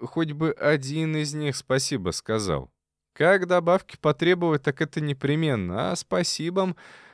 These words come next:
они не обучены. Ещё учёными себя называют. Какие ж они учёные, если давеча я у того, что маленький и вертлявый, спрашиваю, что это за напасть такая, наши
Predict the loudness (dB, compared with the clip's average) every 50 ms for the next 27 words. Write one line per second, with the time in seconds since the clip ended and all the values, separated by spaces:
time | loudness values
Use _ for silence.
0 | _ -6 -4 -2 -2 -2 -2 -2 -2 0 2 2 2 0 0 -2 -4 -2 -2 -4
1 | -2 -2 -2 -2 -2 -4 _ _ _ _ _ -12 -10 -8 -8 0 2 2 2 2
2 | 0 -2 -6 -2 2 2 4 4 2 0 0 0 0 -2 -2 -2 -4 -4 -2 0
3 | 0 0 0 -2 -2 0 -2 0 2 2 2 0 0 -4 _ _ _ _ _ _
4 | _ -4 -4 -4 0 2 0 2 2 2 0 2 2 2 0 0 -2 -2 0 0
5 | 0 2 0 0 0 0 -2 -2 0 -2 0 2 4 4 4 4 0 -4 -4 -2
6 | 0 2 2 2 0 0 0 0 2 4 2 0 0 2 2 2 2 0 -8 -20
7 | -20 -20 _ -14 -12 -8 -2 2 4 4 4 4 2 0 -2 -2 0 0 2 4
8 | 2 2 2 2 2 4 4 4 4 0 0 2 2 2 2 2 2 0 2 2
9 | 2 0 -2 -6 -20 -20 -20 -20 -20 _ -10 -8 -8 -6 -2 0 0 0 2 0
10 | 0 2 2 2 2 2 2 4 0 0 0 0 -4 -4 0 2 2 2 4 4
11 | 2 0 0 0 -2 -2 -2